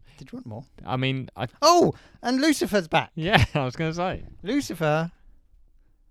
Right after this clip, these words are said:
Speaker 1: Son of the Morning, is, uh, back in twenty twenty.
Speaker 2: Son of the Morning?
Speaker 1: <laughs> Twenty twenty,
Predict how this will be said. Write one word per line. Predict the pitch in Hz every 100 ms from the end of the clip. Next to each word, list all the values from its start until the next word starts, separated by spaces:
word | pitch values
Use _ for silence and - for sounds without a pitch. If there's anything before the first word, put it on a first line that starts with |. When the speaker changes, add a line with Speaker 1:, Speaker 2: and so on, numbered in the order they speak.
| _ _ _ -
Speaker 1:
Son | 160
of | 170
the | 170
Morning, | 147 135 123 127 127
is, | 120 120
uh, | 131 127 127 127 - -
back | 202 190 139
in | 127
twenty | 139 139
twenty. | - 123 98
Speaker 2:
Son | - - 156
of | 165
the | 156
Morning? | 151 202 196 - 165 -
Speaker 1:
<laughs> | - - - - - _ - - - - - _
Twenty | - 247 247
twenty, | 233 170 151